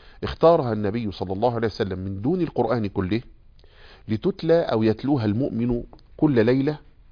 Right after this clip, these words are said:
أو كل أسبوع أو كل يوم. من هذه الآيات آيات خواتيم سورة البقرة التي قال عنها النبي صلى الله عليه وسلم: "من قرأهما"، الآيتان من خواتيم البقرة، "من قرأهما في ليلة كفتاه".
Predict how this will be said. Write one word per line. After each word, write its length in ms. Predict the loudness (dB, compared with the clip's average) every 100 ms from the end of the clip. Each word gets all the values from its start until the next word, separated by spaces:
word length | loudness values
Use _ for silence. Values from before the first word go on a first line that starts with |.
| -2
أو 60 |
كل 220 | 0 2 2
أسبوع 480 | 0 -2 -2 -2 -10 _ -20 -20 -20 -20 -20 -6 -4
أو 60 |
كل 200 | 0 4
يوم. 260 | 4 4 0 -10 -20 -20 -20 -20 -20 -20 -20 -20 -20 -20 -20 -20 -4
من 200 | -2 0
هذه 320 | 2 2 2
الآيات 460 | 0 0 0 -2 -10 -20 -20 _ _ -20 -20 -14 -2
آيات 400 | 0 2 0 -4 -20 -20 -20 -12 -8
خواتيم 520 | 0 2 0 -2 -6
سورة 280 | -4 -4 -4
البقرة 460 | -4 -4 -2 -6 -8 -20 -20 -20 -20 -2
التي 320 | 0 0 -2 -6
قال 340 | 0 2 2
عنها 220 | 0 -2
النبي 180 | -6 -6
صلى 240 | -8 -6
الله 100 | -4
عليه 100 | -2
وسلم: 140 | -2 -4
"من 60 |
قرأهما"، 680 | -4 -4 -2 -2 -4 -4 -4 -6 -14 -12
الآيتان 760 | -10 -4 -4 -2 0 0 0 -4
من 100 | -8
خواتيم 480 | -6 -4 -4 -6 -6
البقرة، 380 | -6 -4 -4 -4
"من 140 | -4
قرأهما 520 | -6 -6 -6 -6 -8
في 180 | -8 -6
ليلة 260 | -4 -2 -4
كفتاه". 560 | -6 -10 -10 -12 -18